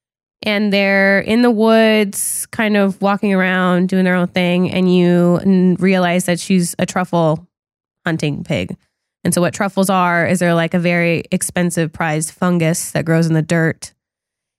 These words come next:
And these pigs are trained to sniff them out. And then you can sell the truffles for, you know, a certain amount to restaurants. And whatever dish, if you go to a restaurant and there's truffle in it, the dish is gonna be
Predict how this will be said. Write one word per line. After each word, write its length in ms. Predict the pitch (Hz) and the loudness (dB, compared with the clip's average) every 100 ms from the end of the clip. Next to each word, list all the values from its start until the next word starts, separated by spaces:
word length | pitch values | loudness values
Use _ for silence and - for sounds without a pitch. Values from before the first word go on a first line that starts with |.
| - | -8
And 560 | 190 180 170 165 151 180 _ _ _ | -4 0 0 0 -2 -8 _ _ _
these 240 | 190 170 - | 0 2 0
pigs 720 | - 247 214 185 180 196 - | -2 0 2 0 -2 -6 -6
are 220 | - 180 | -4 -2
trained 720 | 180 - 185 180 175 165 175 - _ _ - | -2 -2 -2 0 0 -2 -6 -12 _ _ -4
to 140 | 196 | -2
sniff 260 | 190 202 190 | 0 0 0
them 160 | 180 | -2
out. 260 | 165 156 - _ _ _ _ _ _ | -2 -2 -6 _ _ _ _ _ _
And 180 | 175 175 | -2 2
then 100 | 175 | 2
you 60 | 160 | 0
can 120 | 170 | 0
sell 120 | 185 | -2
the 100 | 170 | -2
truffles 720 | - 180 - 170 165 - - - _ | -4 -6 -2 -2 -2 -6 -14 -20 _
for, 180 | 160 147 | -4 -2
you 140 | 151 | -2
know, 240 | 151 143 - 190 | -4 -4 -6 -6
a 40 | |
certain 240 | 175 190 185 | -2 -2 0
amount 300 | 180 165 - | -2 -2 -4
to 120 | 185 | -2
restaurants. 640 | 160 165 - 160 - - | -2 -4 -4 -6 -6 -10
And 300 | - 170 156 - _ _ _ _ | -6 -4 -4 -8 _ _ _ _
whatever 340 | 190 196 208 202 | -2 -2 0 -2
dish, 260 | 202 202 | -2 0
if 140 | 196 196 | 0 0
you 80 | |
go 60 | 214 | 2
to 60 | 214 | 2
a 20 | |
restaurant 320 | 190 226 196 | 0 -2 -2
and 80 | 175 | -2
there's 120 | 180 | -2
truffle 340 | - 180 202 | -4 -4 0
in 120 | 208 214 | 2 2
it, 260 | 220 - | 2 0
the 80 | 196 | -2
dish 220 | 180 185 | 0 0
is 140 | 185 170 | 0 0
gonna 180 | 170 160 | 0 0
be 360 | 160 160 160 | 0 0 -2